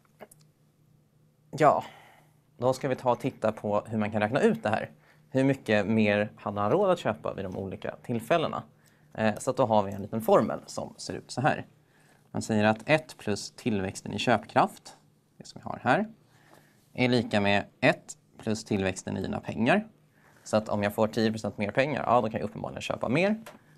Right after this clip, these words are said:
Men sen så måste vi dela det med ett plus inflationen. Så att om priset har gått upp, ja, då har jag kanske inte råd att köpa mer. Så att vi måste liksom ta hänsyn till den här prisnivån.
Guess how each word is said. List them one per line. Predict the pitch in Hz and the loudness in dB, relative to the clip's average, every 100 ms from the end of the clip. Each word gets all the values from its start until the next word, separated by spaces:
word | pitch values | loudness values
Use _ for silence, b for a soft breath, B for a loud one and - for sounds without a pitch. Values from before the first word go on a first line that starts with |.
| B | B
Men | - 104 | -6 0
sen | 110 | 0
så | 110 | 0
måste | 113 110 | -2 -2
vi | 107 | 0
dela | 123 113 123 120 | 2 2 4 2
det | 95 - | 0 -4
med | - 98 95 | -6 -6 -6
ett | - 92 - | -6 -8 -10
plus | - - - | -12 -10 -8
inflationen. | 104 101 - 156 135 - | -10 -8 -4 -2 -2 -6
Så | - | -10
att | - | -6
om | 104 98 | -4 -2
priset | 123 110 104 | -4 -2 -2
har | |
gått | 104 107 | -2 2
upp, | 180 - - - _ b b b - | 2 2 -16 -20 _ b b b 0
ja, | 113 | 2
då | 113 | 4
har | 110 | 2
jag | 104 | 2
kanske | 107 107 | -4 -6
inte | 92 | -8
råd | - | -8
att | |
köpa | - - 113 | -8 -4 0
mer. | 123 - - | 0 -2 -6
Så | - | -12
att | - | -10
vi | |
måste | 98 101 | -12 -10
liksom | 107 104 | -12 -12
ta | - | -6
hänsyn | 107 101 110 98 | -4 -2 -4 -4
till | - - | -10 -12
den | - | -14
här | - - | -14 -8
prisnivån. | 110 - 107 156 - - | -8 -6 -2 0 0 -4